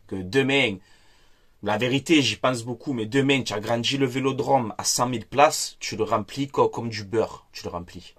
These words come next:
tu vois. Et ça aussi, c'est un truc à réfléchir dans, dans l'avenir. Pourquoi pas aussi agrandir ce Vélodrome, parce que les, les cent mille, tu les mets tout le temps, à tous les matchs. Voilà, je vous dis la vérité.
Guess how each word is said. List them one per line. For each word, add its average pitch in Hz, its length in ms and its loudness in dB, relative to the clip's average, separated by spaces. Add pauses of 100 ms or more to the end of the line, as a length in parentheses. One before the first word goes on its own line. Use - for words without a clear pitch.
(260)
tu - 140 -12
vois. 110 180 -4 (440)
Et 147 100 -6
ça 127 240 6
aussi, 131 320 0
c'est - 180 -4
un 107 60 -6
truc - 220 -12
à 117 40 0
réfléchir 110 600 -8 (100)
dans, 90 340 -4
dans 95 140 -4
l'avenir. 104 480 -4 (400)
Pourquoi - 320 0
pas 120 80 8
aussi 110 240 2
agrandir 107 560 -2
ce - 120 -4
Vélodrome, 110 540 2
parce - 200 -10
que 107 100 -10 (800)
les, 95 180 -8
les 113 100 -4
cent - 280 8
mille, 156 260 2
tu - 160 -4
les 131 120 -2
mets 127 100 -2
tout 123 140 -10
le 107 40 -12
temps, 101 220 -2
à 98 100 -6
tous - 160 -10
les 117 100 2
matchs. 90 300 -4 (160)
Voilà, 92 280 -8
je - 100 -20
vous 98 80 -16
dis 90 140 -12
la 92 100 0
vérité. 95 380 -10